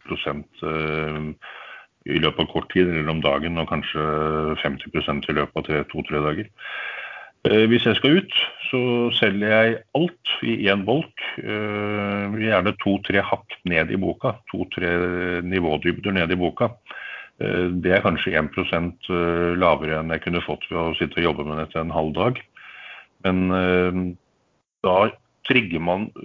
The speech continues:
bootsene på en eller annen måte, jeg har sett, sånn at de først blir helt stille, eh, alt stopper opp, og så kjøper de opp hele posten min. Så det,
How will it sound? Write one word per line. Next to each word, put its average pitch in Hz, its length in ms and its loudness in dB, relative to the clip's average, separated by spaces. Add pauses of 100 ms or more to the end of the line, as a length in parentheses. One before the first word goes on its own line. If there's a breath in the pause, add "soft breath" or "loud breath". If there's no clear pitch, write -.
(180)
bootsene 101 480 -2
på 107 160 -2
en 101 140 -2
eller 101 100 0
annen 104 160 0
måte, 98 160 -2
jeg 107 140 2
har - 60 -12 (100)
sett, - 180 -6
sånn 110 120 -2
at - 80 -18
de 98 760 -2
først - 400 -2
blir 104 160 0
helt 101 200 0
stille, 120 340 0 (320)
eh, 104 260 -10
alt 101 200 2
stopper - 340 2
opp, - 180 -2
og - 260 -6
så 101 220 0
kjøper - 320 0
de 78 60 -2
opp 78 100 -8
hele 78 140 -4
posten - 260 -12
min. - 140 -20 (2000 loud breath)
Så 101 100 -2
det, 107 160 2